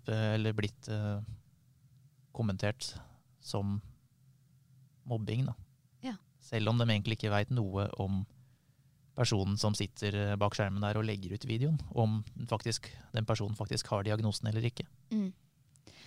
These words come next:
Speaker 2: Veldig mange som kommenterer sier jo, eller, og jeg har hørt det selv, at, eh, man setter seg i en posisjon hvor man kan bli kritisert. Er du enig i det? At du, du må stå og tåle alt du får, fordi du har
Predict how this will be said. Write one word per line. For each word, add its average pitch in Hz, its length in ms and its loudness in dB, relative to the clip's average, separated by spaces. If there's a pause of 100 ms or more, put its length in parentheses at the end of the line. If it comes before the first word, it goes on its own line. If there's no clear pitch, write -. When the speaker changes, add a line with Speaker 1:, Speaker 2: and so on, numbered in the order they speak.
(640)
Speaker 2:
Veldig 196 400 8
mange 185 240 6
som 175 160 2
kommenterer 185 480 8
sier 190 400 4
jo, 175 120 8 (840)
eller, 185 300 4
og 175 260 8
jeg 170 80 8
har 160 160 8
hørt 160 160 6
det 165 80 2
selv, 214 240 6
at, 175 280 4
eh, 175 440 4
man 170 200 4
setter - 520 0
seg 160 140 2
i 165 80 2
en - 60 -4
posisjon 175 640 2 (540)
hvor 180 280 6
man 175 180 6
kan 180 200 2
bli 180 140 4
kritisert. 190 800 0
Er 185 140 6
du 185 80 8
enig 165 380 4
i - 20 4
det? 190 120 4
At 185 200 4
du, 170 500 -2 (520)
du 190 100 6
må 202 80 6
stå - 380 4
og - 100 -6
tåle 170 400 8
alt 165 400 -2
du 180 180 2
får, 294 280 4 (340)
fordi 180 480 4
du 175 100 2
har 175 220 8